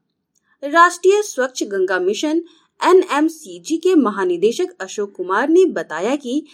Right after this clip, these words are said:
फास्फोरस और पोषक तत्वों से भरपूर गंगा का treated जल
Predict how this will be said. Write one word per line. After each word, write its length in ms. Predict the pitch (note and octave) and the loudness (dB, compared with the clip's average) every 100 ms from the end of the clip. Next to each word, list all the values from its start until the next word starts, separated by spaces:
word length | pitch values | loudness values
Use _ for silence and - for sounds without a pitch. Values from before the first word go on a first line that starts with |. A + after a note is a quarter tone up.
| - _ _ | -20 _ _
फास्फोरस 800 | - D#4+ E4+ - E4+ E4+ F#4 G4 | 4 4 4 -2 -6 -4 -2 -4
और 260 | - B3+ D#4 | -6 -2 -2
पोषक 420 | - F#3 - G#3+ - | 0 -2 -4 -10 -10
तत्वों 320 | F3 A3 D#4+ | -8 -6 -4
से 180 | E4 F#4 | 0 -2
भरपूर 460 | B3+ F3+ F3 A#3+ | -2 -6 -2 -2
गंगा 340 | B3+ G3 F3 F3+ | 2 0 0 -8
का 200 | F#3+ F#3 | -8 -8
treated 680 | - - F4 F4+ F#4+ F#4 | -10 -2 -2 2 0 0
जल 300 | A3+ G3 A#3+ | -2 0 -2